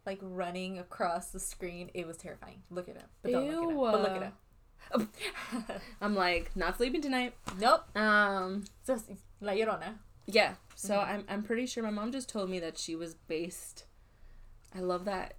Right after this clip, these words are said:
Speaker 2: I'm talking about her like if she's an influencer or something. <laughs> Um, but she was based, I guess her story is based mostly in, like, Guadalajara.
Speaker 1: Mm-hmm.
Speaker 2: And, um, yeah, basically she just, I don't know if she committed suicide after,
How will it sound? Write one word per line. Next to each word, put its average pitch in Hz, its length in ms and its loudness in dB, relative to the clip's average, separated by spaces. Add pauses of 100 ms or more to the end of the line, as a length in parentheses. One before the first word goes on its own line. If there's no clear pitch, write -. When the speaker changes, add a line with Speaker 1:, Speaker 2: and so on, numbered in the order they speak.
Speaker 2:
I'm 180 100 -10
talking 160 480 -10 (160)
about 147 220 -8
her 147 120 -6
like 101 220 -10
if 160 100 -10
she's 151 260 -8
an 143 100 -10
influencer - 680 -10
or 165 60 -10
something. 320 720 4
<laughs> - 40 -20 (880)
Um, 208 480 8
but 202 140 -2
she 254 240 0
was 269 220 6 (920)
based, 180 440 4
I 190 60 0
guess 180 220 0
her 185 80 0
story 170 400 0
is 160 100 -6
based 160 420 -8
mostly 156 360 -8
in, 151 120 -8
like, - 180 -12
Guadalajara. 156 680 -4 (180)
Speaker 1:
Mm-hmm. 254 300 -6 (1500)
Speaker 2:
And, 165 520 -2
um, 160 360 -2
yeah, 175 200 -2
basically 170 360 -4
she 170 160 -10
just, - 420 -12
I 185 100 -2
don't 247 140 0
know 226 140 2
if 185 120 -2
she - 400 -8
committed 202 520 -6
suicide 175 580 -4
after, 165 420 -4